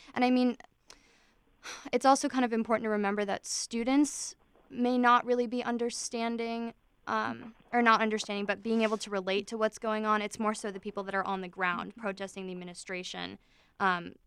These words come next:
like they did at the memorial. And, and it's more, it's not so much students as it is just community members that have lived here for a long time and understand the history and respect the history a little bit more.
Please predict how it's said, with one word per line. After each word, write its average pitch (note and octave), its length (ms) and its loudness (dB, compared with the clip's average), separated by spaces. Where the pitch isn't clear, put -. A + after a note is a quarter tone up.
like F3+ 200 -4
they F#3 100 -10
did F3+ 160 -6
at F3+ 80 -12
the F#3+ 60 -6
memorial. F#3 440 -4
And, G3+ 260 -2
and A3 140 -2
it's G#3+ 200 -6
more, A3 520 2
it's - 160 -6
not B3+ 220 4
so A3 100 -6
much F#3+ 220 -4
students F#3 340 -8
as F3+ 160 -8
it F3+ 80 -8
is F3+ 120 -10
just - 160 -14
community G3 340 -2
members F#3 240 -6
that F#3+ 100 -8
have G3 140 -12
lived G3 280 -4
here F#3 160 -6
for F#3+ 140 -8
a F#3 60 -4
long F3+ 260 -4
time G3 420 -4
and G#3+ 100 0
understand G3 420 0
the F#3+ 60 -8
history G3 420 -6
and F#3 140 -6
respect G3+ 360 -2
the G3+ 60 -18
history G3 340 -12
a F3+ 40 -8
little F3 140 -10
bit - 160 -14
more. - 340 -10